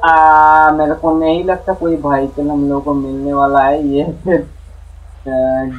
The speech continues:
डूनी, डूनी जो है, ये वाला ट्रक का नेम है। एक्चुअली में इस पार्क को मैंने सोचा कि इस पार्कोर का नेम होगा, एक्चुअली में इस कार का नेम है डूनी।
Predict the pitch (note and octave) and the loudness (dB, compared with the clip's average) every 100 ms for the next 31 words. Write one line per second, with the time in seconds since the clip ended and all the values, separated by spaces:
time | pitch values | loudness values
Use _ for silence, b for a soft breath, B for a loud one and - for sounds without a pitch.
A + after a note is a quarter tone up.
0 | B2+ D3+ D#3 D#3+ D#3+ D#3+ D3 A#2 - C#3+ | -10 -2 0 0 0 -2 -4 -6 -12 -6
1 | C#3 D3+ D#3 D#3+ D#3 D#3+ D#3+ D3 C#3+ C#3+ | -2 0 0 2 4 4 4 2 2 2
2 | D#3 D#3+ - - - C#3+ - D#3 C#3+ C3 | 2 -2 -8 -2 0 0 0 0 0 -2
3 | C3 C3 B2+ D3 C#3 D3 D3 - D3 C#3 | -4 -4 -4 -4 -2 0 -2 0 0 0
4 | D#3 D3 C#3+ E3 E3 F3 F#3+ F#3+ - C#4+ | 0 -2 0 -2 -6 -8 -8 -8 0 2
5 | D#3+ - F3 F#3 D#3+ C#3+ C3+ C3 B2+ C#3 | 2 -4 -4 -4 -2 -2 -4 -8 -6 -4
6 | D3+ D3 D#3 D#3 D#3+ D#3 - C#3+ C#3+ D#3 | -4 -6 -8 -4 -4 -6 -2 0 0 -2
7 | D3+ C#3+ B2+ C3 B2+ B2+ C3+ D#3 | -4 -4 -4 -8 -8 -4 -2 -4